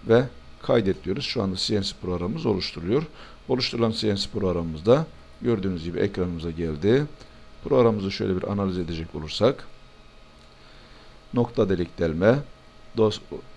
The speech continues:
çizim dosyasının ismi, N C dosyasının ismi, malzeme cinsi, takımın numarası beş, sekiz milimetrelik matkap, uzunluk offset sayfası beş,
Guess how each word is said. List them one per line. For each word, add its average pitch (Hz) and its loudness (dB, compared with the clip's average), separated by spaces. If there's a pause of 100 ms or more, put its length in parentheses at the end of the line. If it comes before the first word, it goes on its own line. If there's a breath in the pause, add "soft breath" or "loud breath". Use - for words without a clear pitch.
(120)
çizim 113 -2
dosyasının 92 -4
ismi, 107 -2
N 107 0
C 101 -2
dosyasının - -4
ismi, 113 -8
malzeme 98 0
cinsi, 80 -6
takımın 107 -2
numarası 87 -2
beş, 123 0 (180)
sekiz 107 -6
milimetrelik 95 -4
matkap, 85 0 (120)
uzunluk 107 -2
offset 92 -2
sayfası 82 -4
beş, 123 4